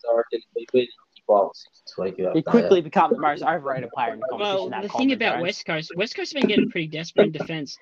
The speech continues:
Speaker 2: <laughs>
Speaker 3: West Coast, West Coast were playing Oscar Allen when they get desperate in defence.
Speaker 1: Yeah.
Speaker 3: So, and they got no Oscar Allen, so I think they're in
Speaker 1: Nah.
Speaker 3: trouble.
Speaker 1: Wait.
Speaker 3: Yeah, Oscar Allen's back this week.
Speaker 1: Uh, yeah.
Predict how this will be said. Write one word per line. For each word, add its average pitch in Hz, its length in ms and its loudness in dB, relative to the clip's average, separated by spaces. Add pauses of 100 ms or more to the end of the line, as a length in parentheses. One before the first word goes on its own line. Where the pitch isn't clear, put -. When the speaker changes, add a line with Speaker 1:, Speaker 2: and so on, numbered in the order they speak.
Speaker 2:
<laughs> - 120 -20
Speaker 3:
West 202 380 -2
Coast, 247 280 -4
West 196 200 -2
Coast 247 240 -4
were 196 100 -4
playing 165 300 -6
Oscar 151 240 -8
Allen 151 380 -4
when 127 120 -6
they 127 140 -10
get 131 160 -10
desperate 127 400 -14 (520)
in 139 140 -6
defence. 123 380 -10
Speaker 1:
Yeah. 196 140 6
Speaker 3:
So, 131 280 -4 (300)
and 151 120 -10
they 156 80 -6
got 165 160 -6
no 156 280 -6
Oscar 143 240 -12
Allen, 131 220 -10
so 151 120 -12
I 160 60 -10
think 180 240 -12 (120)
they're 143 260 -10
in 131 140 -10
Speaker 1:
Nah. 120 220 4
Speaker 3:
trouble. 131 120 -14 (380)
Speaker 1:
Wait. 104 200 4 (840)
Speaker 3:
Yeah, 170 220 -10 (100)
Oscar 160 220 -10
Allen's 151 200 -10
back 143 200 -16
this 165 120 -18
week. 208 220 -10
Speaker 1:
Uh, - 100 0 (100)
yeah. 147 300 4